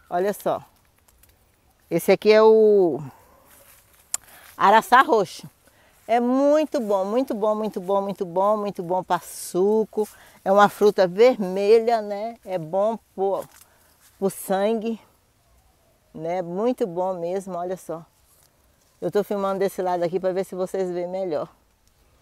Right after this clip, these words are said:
Ó, tem bastante. Aqui tá pouquinho, ali tem bastante mesmo. É porque eu quero filmar de um lado que deixa pra, que vocês consigam ver melhor. Olha só. Ó.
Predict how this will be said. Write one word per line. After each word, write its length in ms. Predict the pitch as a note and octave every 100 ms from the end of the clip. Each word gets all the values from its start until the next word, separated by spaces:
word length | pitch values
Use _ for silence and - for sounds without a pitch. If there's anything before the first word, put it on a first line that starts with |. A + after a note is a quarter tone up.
| _ _ _ _ _ -
Ó, 200 | D3+ C3+ _ _
tem 180 | D#3 D#3
bastante. 760 | E3+ G3+ - E3+ E3 G3 - - _ _ _ _ _
Aqui 240 | - A3 B3
tá 140 | C4+
pouquinho, 420 | C4+ D#4 - A3+ G#3
ali 180 | G3+
tem 180 | G#3+ A3+
bastante 540 | A3 B3 - A#3+ A#3+ A#3+
mesmo. 380 | G3 E3 - - -
É 100 | F3
porque 180 | G3+ G#3
eu 60 |
quero 220 | G#3+ G#3+
filmar 420 | G#3 G3+ F3+ F#3+ G3
de 80 |
um 80 | F#3
lado 260 | F3+ F#3 F#3+
que 120 | G3+
deixa 240 | G3 G3
pra, 220 | G3+ G#3 - - - - - - -
que 160 | - G#3
vocês 320 | A3+ B3+ A#3+
consigam 460 | C4 - C4 B3+
ver 180 | A#3 B3
melhor. 500 | B3 B3 G3 E3 E3+ - _ _ _ _ - - - _ _ _
Olha 200 | E3+ F#3
só. 300 | F#3 - D3 C#3 _ _ _ _ _ _ _ _ _ _ _ _ _ _ -
Ó. 220 | D#3+ D3